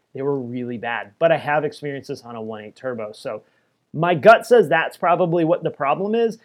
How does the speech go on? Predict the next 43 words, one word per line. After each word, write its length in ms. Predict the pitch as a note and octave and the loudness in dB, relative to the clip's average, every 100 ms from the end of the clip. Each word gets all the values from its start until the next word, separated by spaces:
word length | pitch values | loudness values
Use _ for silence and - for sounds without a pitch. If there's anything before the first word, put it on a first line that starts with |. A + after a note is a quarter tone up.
| _ | _
but 120 | F3 | -8
you 140 | F3 F#3 | -4 -2
need 240 | F#3 A3+ | -2 -2
to 60 | A3 | -2
check 280 | A3 F#3+ - | -2 -4 0
those 220 | E3 D3+ | 0 2
other 220 | D3+ D3 | 0 0
two 200 | - A3 | -4 -6
things 300 | A3 F#3 F3 | -4 -6 -6
and 140 | D#3+ | -6
this 140 | C#3 - | -6 -6
third 260 | G3 G3 | -2 0
one, 160 | F3 D#3+ | 0 -4
I'm 80 | D3+ | -6
a-, 160 | C3+ - | -8 -8
or 160 | C3+ | -8
fourth 280 | B2 G#3+ A3 | -2 0 0
one, 140 | D#3+ C#3 | -2 -10
excuse 200 | - E3+ | -8 -6
me, 80 | |
I'm 100 | D3 | -6
about 240 | C#3+ C#3 C3+ | -4 -4 -4
to 60 | C#3+ | -8
mention, 460 | D#3+ F#3+ F#3+ E3+ _ _ - | -6 -4 -6 -8 _ _ -12
and 120 | D3+ | -8
that's 220 | E3+ - | -6 -8
the 100 | F#3+ | -6
mounts 260 | E3 C#3 C3 | -4 -6 -8
for 160 | - | -10
the 80 | A#2+ | -12
transmission. 680 | A2 B2 A2 G#2+ C3 - G#2+ | -12 -14 -14 -12 -12 -12 -14
They 120 | A2+ | -8
are 140 | B2+ B2+ | -6 -6
just 360 | A#2 B2+ A#2+ | -8 -12 -12
behind 340 | B2 - G#2+ G#2 | -14 -14 -16 -14
where 120 | G#2+ | -14
the 140 | G#2+ | -12
axles 460 | G#2 A#2 - B2 A2 | -10 -10 -10 -14 -10
are. 300 | A#2+ A2+ A2 _ _ _ | -8 -8 -10 _ _ _
Look 200 | - A3+ | 2 4
at 100 | G3 | 2
those 220 | E3+ C#3+ | 2 0
mounts. 560 | C#3+ C#3 C#3 C#3 - | -4 -6 -8 -10 -18